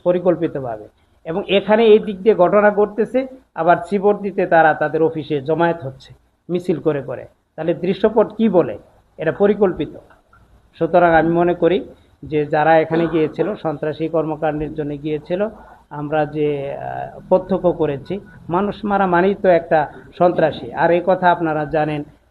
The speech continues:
এই ষোলো, আহ, এই চব্বিশে পাঁচই আগস্টের পরে আভ্যন্তরীণ কুন্দলে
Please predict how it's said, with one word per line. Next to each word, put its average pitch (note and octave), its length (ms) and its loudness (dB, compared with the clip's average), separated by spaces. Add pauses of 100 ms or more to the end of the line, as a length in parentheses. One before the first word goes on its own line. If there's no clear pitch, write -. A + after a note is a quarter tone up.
এই D3+ 200 -2
ষোলো, D#3 460 0 (180)
আহ, C#3 340 -6
এই D3 200 -2 (200)
চব্বিশে E3 380 -2
পাঁচই D#3 300 -2
আগস্টের D#3 460 0
পরে D3+ 220 -2
আভ্যন্তরীণ G3 640 0
কুন্দলে E3+ 460 0